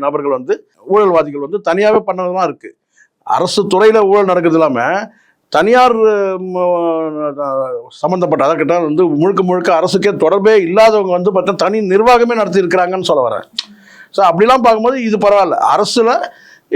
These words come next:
அ, நடக்கக்கூடிய ஊழல் இது. ஆனால் முற்றிலுமா அரசுக்கே தொடர்பே இல்லாம வந்து பார்த்தா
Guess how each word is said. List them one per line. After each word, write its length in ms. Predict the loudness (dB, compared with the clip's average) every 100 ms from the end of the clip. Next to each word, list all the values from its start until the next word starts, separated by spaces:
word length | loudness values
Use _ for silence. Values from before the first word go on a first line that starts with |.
| 2
அ, 80 | 2 2 0
நடக்கக்கூடிய 420 | 0 0 0 2 2
ஊழல் 200 | 2 0
இது. 140 | -4 -6 -8 _ _ -20 _ -2
ஆனால் 220 | 0 0 -2 -6 -2
முற்றிலுமா 420 | -2 0 0 2 2
அரசுக்கே 380 | 2 0 2 2 2
தொடர்பே 300 | 2 4 4 2 2
இல்லாம 380 | 2 2 2 -2
வந்து 140 | -2 -2
பார்த்தா 180 | 0